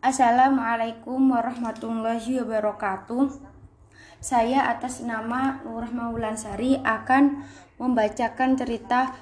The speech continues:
Fil Jami'ah. Bismillahirrahmanirrahim. Assalamualaikum. Ahlan wa sahlan. Kaifa haluk? Wa kaifal ailah?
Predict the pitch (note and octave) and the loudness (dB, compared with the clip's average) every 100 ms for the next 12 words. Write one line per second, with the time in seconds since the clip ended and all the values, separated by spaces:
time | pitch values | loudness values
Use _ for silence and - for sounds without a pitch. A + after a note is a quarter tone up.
0 | - _ - D#4+ C#4+ - G#3 A#3+ B3 B3 | -20 _ 4 6 6 2 2 4 6 6
1 | C4 - G#3 F3+ - _ _ _ - - | 4 0 -2 -6 -14 _ _ _ -20 -20
2 | _ - _ - - C4+ - A#3+ A3+ A#3 | _ -20 _ -16 -4 -2 -2 -2 4 6
3 | A#3 A#3 A#3 A#3 B3+ A3 A3+ G#3 G3+ C4+ | 6 4 -2 -2 -4 -4 -4 -4 2 8
4 | D4+ D#4 - - - - - A#3+ - A#3 | 8 8 2 -12 -20 -16 -6 -4 0 4
5 | A3 B3+ D4+ D4 C4 C4+ D4 D4 - G3+ | 6 8 10 8 6 4 4 2 0 -4
6 | F#3+ - _ _ _ - D4 B3 C4 D#4 | -6 -14 _ _ _ 2 4 4 6 8
7 | D4+ A#3+ - D#4+ D4+ A3+ F#3+ F3+ E3+ - | 8 6 0 0 2 2 0 -2 -8 -16
8 | _ _ _ - D#4+ F#4 E4 A3+ G#3 - | _ _ _ 0 4 4 4 4 2 2
9 | D4+ D#4+ D4+ A3 C4 - - _ _ - | 4 6 6 4 -2 -6 -20 _ _ -20
10 | - _ A3 G#3+ G#3+ F4+ G#4 G#4 E4 C#4+ | -20 _ 0 0 6 6 6 4 6 6
11 | - - D4+ F4 - C4+ B3+ D4 D#4+ | 6 4 6 4 2 2 4 4 2